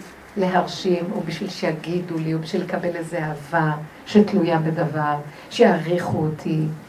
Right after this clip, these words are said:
תסתכלו ותראו, אנחנו מלאי חשבונות רבים, וזה משמין את הקליפה.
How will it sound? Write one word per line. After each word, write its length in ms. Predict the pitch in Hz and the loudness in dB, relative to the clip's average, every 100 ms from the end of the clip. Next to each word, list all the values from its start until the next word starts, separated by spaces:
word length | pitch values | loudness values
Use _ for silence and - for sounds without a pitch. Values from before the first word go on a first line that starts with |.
| - - - - | -18 -20 -20 -2
תסתכלו 600 | - - - 233 247 254 254 | 2 4 4 0 0 -2 2
ותראו, 460 | 247 233 208 208 | 2 4 4 4
אנחנו 320 | 190 196 214 | 2 0 -2
מלאי 260 | 202 196 220 | 0 2 0
חשבונות 480 | - 208 190 202 196 | -2 -4 -2 -2 0
רבים, 320 | 185 170 175 175 | -2 -2 -4 -4
וזה 220 | 175 208 | 2 4
משמין 400 | 220 - 226 233 | 2 0 -2 -2
את 140 | 233 | -2
הקליפה. 420 | 214 214 202 185 | -2 0 0 2